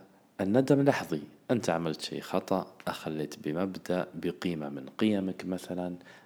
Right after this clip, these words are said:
لم تحسن التصرف، تندم في هذه اللحظة، بعدها تصفح، تفتح صفحة جديدة وتبتدي في حياتك. التأنيب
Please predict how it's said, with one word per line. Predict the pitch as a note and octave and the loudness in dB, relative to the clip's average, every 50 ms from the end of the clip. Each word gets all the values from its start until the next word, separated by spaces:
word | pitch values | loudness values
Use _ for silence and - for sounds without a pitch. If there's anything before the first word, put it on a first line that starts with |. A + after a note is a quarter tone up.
| _ - | _ 0
لم | A#2 B2 G2 | 0 0 0
تحسن | E2 - - D#2 - - - D#2 D2 | 0 -2 -4 -4 -4 -4 -4 -4 -4
التصرف، | C#2+ - - - - - G2+ G#2 G2+ A#2+ A#2+ - | -6 -4 -4 -4 -2 -2 -2 -2 -2 -4 -6 0
تندم | - G#3 F3+ C#3 A#2 A2+ A2+ A2 | 2 4 4 6 6 4 4 4
في | A2 A2+ G#2+ | 2 0 2
هذه | A2 G#2+ G2 F#2+ F2+ E2+ | 4 2 2 2 0 0
اللحظة، | D#2+ E2 E2+ E2 - - G#2+ A#2 B2 A#2+ - - - - _ - | 2 2 0 0 0 -2 -2 -2 -4 -4 -10 -18 -20 -20 _ 0
بعدها | G2 F2 - - F2 E2+ | 0 2 2 0 -4 -4
تصفح، | - - G2 - - - - F#2+ F#2 - - - - - - - - - _ _ _ _ _ _ | -2 0 0 0 0 0 0 0 0 -2 -6 -10 -12 -18 -20 -20 -20 -20 _ _ _ _ _ _
تفتح | - A#2 - - - F2+ - | 2 2 2 2 0 -2 0
صفحة | - - F#2 - - - D2+ D2+ | 0 -2 -2 -4 -4 -8 -6 -6
جديدة | E2 D#2 - F#2+ G2 F#2 - F2+ F#2 F#2 - - | -6 -2 0 0 0 2 0 -2 -4 -4 -6 -8
وتبتدي | - D3+ - E3+ - - G2+ G2 F2+ | -4 -2 -2 -2 -2 -2 -2 -2 -2
في | - - | -2 -2
حياتك. | - - D2+ D2+ D2 - - - - - - - _ _ _ _ - _ _ _ _ - - - _ _ _ - | -4 -4 -4 -4 -8 -8 -10 -12 -14 -14 -18 -20 _ _ _ _ -20 _ _ _ _ -20 -20 -20 _ _ _ -10
التأنيب | G2 - - - - - G#2+ A2+ A#2 A#2+ A#2+ A#2+ - | -10 -4 -2 -2 0 2 2 2 2 2 2 0 -6